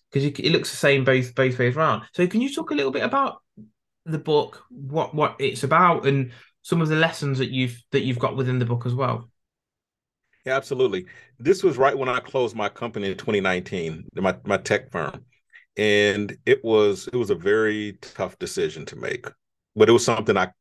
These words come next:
Speaker 2: I, I didn't have a choice. I had to do it. And it was just difficult. This was right before covid.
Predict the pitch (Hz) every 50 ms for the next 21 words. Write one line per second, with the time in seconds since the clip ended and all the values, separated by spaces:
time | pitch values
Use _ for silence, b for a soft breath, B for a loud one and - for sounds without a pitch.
0 | _ - 95 95 95 - 85 98 98 - _ _ 104 98 110 104 98 98 95 _
1 | _ - 104 92 87 90 - - - 101 85 78 82 - - 92 107 120 101 92
2 | - 90 82 90 80 73 - - b b b b b b _ _ _ _ _ _
3 | _ _ _ _ - 110 120 131 175 202 233 220 190 202 190 143 - - 180 185
4 | - 143 - - 92 - - 131 131 - 139 113 92 95 98 104 123 170 170 170
5 | 165 143 - - 139 127 - - 120 107 92 80 82 78 80